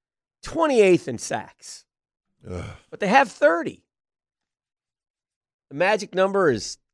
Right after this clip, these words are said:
Speaker 1: thirty-six. That's the L. Three games to go. Six sacks. Ugh.
Speaker 2: It's gonna come down to the wire.
Speaker 1: I don't think so.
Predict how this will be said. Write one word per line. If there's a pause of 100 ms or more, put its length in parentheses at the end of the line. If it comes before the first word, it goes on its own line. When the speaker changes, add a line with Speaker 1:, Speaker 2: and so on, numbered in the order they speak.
Speaker 1:
thirty-six. (720)
That's
the
L. (1000)
Three
games
to
go. (920)
Six
sacks. (1400)
Ugh. (1800)
Speaker 2:
It's
gonna
come
down
to
the
wire.
Speaker 1:
I
don't
think
so.